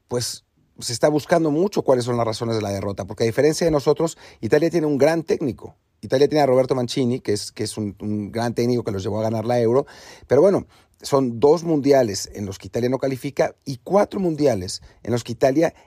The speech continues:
es absolutamente decepcionante, ¿no? Es como si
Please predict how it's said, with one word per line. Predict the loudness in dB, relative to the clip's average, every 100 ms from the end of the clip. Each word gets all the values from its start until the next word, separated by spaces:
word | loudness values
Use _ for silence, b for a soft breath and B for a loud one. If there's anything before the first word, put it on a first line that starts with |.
| -4
es | -2 -2
absolutamente | -8 -4 -4 0 0 0 -4
decepcionante, | -6 -6 -4 -2 -2 -4
¿no? | -2 -4 -4
Es | -6
como | -4 -4
si | -4 -6